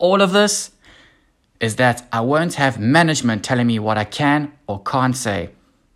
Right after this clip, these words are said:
I'll have all the freedom to talk about all the stuff I want to talk about. Interview whoever I want to interview. So if this sounds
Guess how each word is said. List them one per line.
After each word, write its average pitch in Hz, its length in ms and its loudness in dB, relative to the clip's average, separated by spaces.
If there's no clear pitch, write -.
I'll 117 100 0
have 113 240 -2
all 180 180 6
the 175 80 2
freedom 147 440 0
to - 80 -10
talk 143 240 0
about 113 340 0
all 170 240 4
the 170 100 0
stuff 139 360 -2
I 151 180 6
want 143 260 0
to 135 60 -8
talk 131 280 0
about. 87 360 -6
Interview 135 560 -2
whoever 170 640 4
I 151 160 4
want 156 280 2
to 156 140 0
interview. 107 460 -4
So 160 380 2
if 98 140 -10
this 185 200 2
sounds 165 520 2